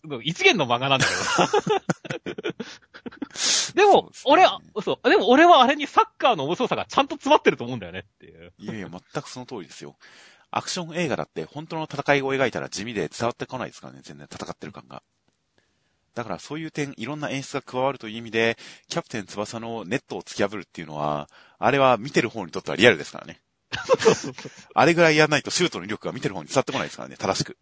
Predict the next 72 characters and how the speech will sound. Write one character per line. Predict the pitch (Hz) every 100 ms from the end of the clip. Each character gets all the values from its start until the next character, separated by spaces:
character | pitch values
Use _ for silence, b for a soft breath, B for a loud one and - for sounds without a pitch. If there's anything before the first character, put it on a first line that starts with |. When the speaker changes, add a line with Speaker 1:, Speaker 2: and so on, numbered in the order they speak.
| -
Speaker 1:
う | 160
ん。 | 110 _ _ _
そ | -
う | 104
そ | - 82
う |
そ | _ 85 82 _
う。 | _ _ _ _ _ _ _ _ -
い | 143
や、 |
だ | 147
か | 185
ら | 104
そ | - 247
う | 285
い |
う |
ね、 | 269 190 _ _ _
な-、 | 180 220 -
何 | 214 381
か | 415
し | -
ら | 349
突 | -
き | 330
抜 | 320
け | 285
た | 240
と | -
し |
て | -
も、 | 226
で | 233
も |
サ | 175 311
ッ | -
カ | 285 240
ー |
の | 143 123 -
面 | 151
白 | 196 247
さ、 | 131
本 | - 170 190
質 | -
的 | 233
な | 233 226
も | 220
の | 202
は | 110
結 | - 277
構 | - 123
ち | -
ゃ | 170
ん |
と | 196
描 | 160 214
い | 180
て | 113
る |
っ |
て | 95 _
い | 101
う | 98
と | 110
こ | 117
ろ | 110
で | 85
ね。 | 95
Speaker 2:
は |
い |
は |
い | 95